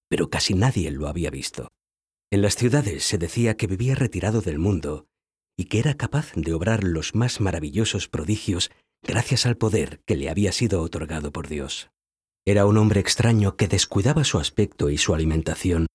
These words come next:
pero de cuya sabiduría pocos dudaban, y esa fue la razón por la que los fugitivos que huían de la barbarie decidieran acudir a él en busca de auxilio. En lo más alto del risco, Frutos interrumpió sus oraciones.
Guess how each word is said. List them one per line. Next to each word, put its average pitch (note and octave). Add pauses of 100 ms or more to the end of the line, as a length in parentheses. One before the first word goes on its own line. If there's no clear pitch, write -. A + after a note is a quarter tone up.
(460)
pero G#2+
de G#2
cuya G#2+
sabiduría A2+
pocos A2+
dudaban, D2+ (460)
y -
esa E2+
fue G2+
la G2
razón F#2 (340)
por F#2+
la F#2
que G2+
los F2+
fugitivos G#2+
que -
huían F2+
de D#2
la D#2+
barbarie F#2 (220)
decidieran B2
acudir A2+
a F2
él -
en C#2+
busca C#2+
de C#2+
auxilio. C#2+ (880)
En G#2
lo A2
más D#3+
alto D3
del -
risco, - (680)
Frutos C3
interrumpió A2
sus -
oraciones. C#2+